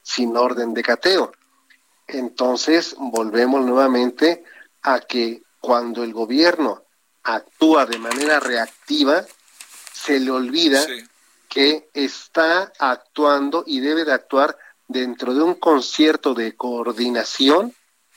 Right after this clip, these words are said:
Speaker 1: y sobre todo de apoyo legal, cualquier abogado, yo sé que las dependencias federales tienen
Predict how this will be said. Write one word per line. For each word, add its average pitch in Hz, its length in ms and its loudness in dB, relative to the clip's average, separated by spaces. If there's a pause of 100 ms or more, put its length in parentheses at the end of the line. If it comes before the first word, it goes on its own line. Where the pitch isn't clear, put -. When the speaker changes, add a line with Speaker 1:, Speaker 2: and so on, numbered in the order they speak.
(120)
Speaker 1:
y - 140 -6
sobre 127 340 -2
todo 147 440 2
de 123 160 -2
apoyo 135 420 2
legal, 147 400 2 (360)
cualquier 156 460 0
abogado, 147 520 0 (200)
yo 127 100 -8
sé 135 220 -8
que 147 100 -4
las 120 220 -2
dependencias 123 640 -6
federales 127 480 0
tienen 131 400 -6